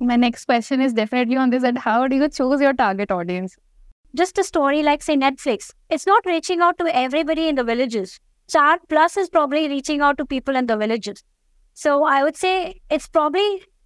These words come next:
Speaker 2: only catering to a certain niche audience. So you want to identify your product, how relevant it is for that particular audience. And basis on that, you want to craft your story.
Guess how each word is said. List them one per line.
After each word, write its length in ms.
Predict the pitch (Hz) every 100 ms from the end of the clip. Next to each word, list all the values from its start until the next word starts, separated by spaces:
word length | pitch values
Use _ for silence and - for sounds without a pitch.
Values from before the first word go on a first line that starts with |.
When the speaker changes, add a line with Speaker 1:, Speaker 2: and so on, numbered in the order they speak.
| -
Speaker 2:
only 320 | 330 339 403
catering 400 | 381 302 311 339
to 100 | 359
a 100 | 359
certain 460 | - 302 269 330 285
niche 280 | 277 294 277
audience. 640 | 233 220 226 185 - - _ -
So 100 | 359
you 140 | 359
want 180 | 370 415
to 80 | 415
identify 640 | 285 302 311 349 392 370 403 _ _ _
your 300 | 220 277 311
product, 500 | - 370 302 320 415 _
how 280 | - 285 339
relevant 480 | 370 320 320 339 349
it 160 | 359 349
is 300 | 427 - - _
for 140 | 339 320 226
that 180 | 262 285 -
particular 480 | 349 339 311 269
audience. 640 | 226 214 196 196 190 - - _ -
And 200 | 302 262
basis 400 | 302 349 453 427
on 220 | 349 294
that, 260 | 285 330 -
you 100 | 285
want 180 | 269 285
to 40 |
craft 380 | - 262 247 -
your 80 | 226
story. 460 | - 220 202 190